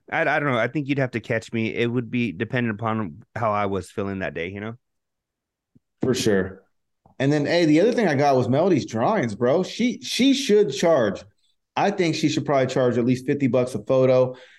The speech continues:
Speaker 2: I think she shouldn't short, shortchange herself more than, like, fifteen bucks an hour. I mean, for every hour it takes her to draw that photo, I would charge fifteen bucks. You know what
Speaker 1: Yeah.
Speaker 2: I mean? And, and I think she should stick with it.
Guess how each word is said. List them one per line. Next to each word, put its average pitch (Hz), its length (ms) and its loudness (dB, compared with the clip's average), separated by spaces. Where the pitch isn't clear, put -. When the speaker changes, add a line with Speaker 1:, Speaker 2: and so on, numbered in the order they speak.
Speaker 2:
I 131 120 0
think 143 200 0
she 139 160 2
shouldn't 135 340 2
short, 135 300 2
shortchange 147 600 0
herself 135 520 0
more 131 280 2
than, 120 180 0
like, 107 340 -2
fifteen 143 500 2
bucks 135 260 2
an 127 60 0
hour. 135 480 2
I 110 120 -2
mean, 117 180 2
for 123 160 2
every 127 240 2
hour 131 260 2
it 127 80 2
takes 131 240 -2
her 135 100 -2
to 117 80 -4
draw 131 260 2
that 117 200 0
photo, 139 340 4
I 120 100 4
would 123 120 2
charge 120 260 -4
fifteen 120 360 -2
bucks. 143 480 0
You 120 100 0
know 120 120 2
what 117 80 2
Speaker 1:
Yeah. 107 60 2
Speaker 2:
I 110 40 2
mean? 156 260 -2
And, 123 200 0
and 127 180 0
I 135 80 0
think 160 220 0
she 170 120 0
should 143 180 0
stick 160 260 -2
with 202 280 2
it. 180 200 0